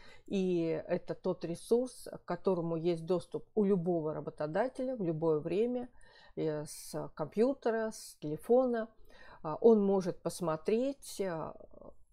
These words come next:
ваши достижения, успехи и, соответственно, сделать вывод о том, стоит ли вас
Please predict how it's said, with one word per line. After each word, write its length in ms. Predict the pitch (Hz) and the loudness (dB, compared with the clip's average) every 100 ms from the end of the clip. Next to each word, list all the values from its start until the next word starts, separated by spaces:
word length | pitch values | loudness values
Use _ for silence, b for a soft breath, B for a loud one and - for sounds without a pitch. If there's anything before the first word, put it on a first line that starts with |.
| - | -4
ваши 360 | 175 175 - | -2 -2 -4
достижения, 880 | 151 156 - 165 170 220 277 277 254 | -6 -6 -6 -4 2 2 0 -6 -8
успехи 760 | - - - 220 254 - 233 - B B B - | -10 -8 0 2 0 -2 -4 -4 B B B -4
и, 160 | 226 | -4
соответственно, 580 | 269 202 208 247 - 190 | -2 -2 -2 -4 -4 -4
сделать 280 | 170 170 165 | 0 0 0
вывод 260 | 175 170 | -2 -2
о 80 | 160 | -4
том, 200 | - 254 | -4 -6
стоит 380 | 269 - 233 - | -2 2 2 2
ли 60 | 165 | -2
вас 200 | 156 | -2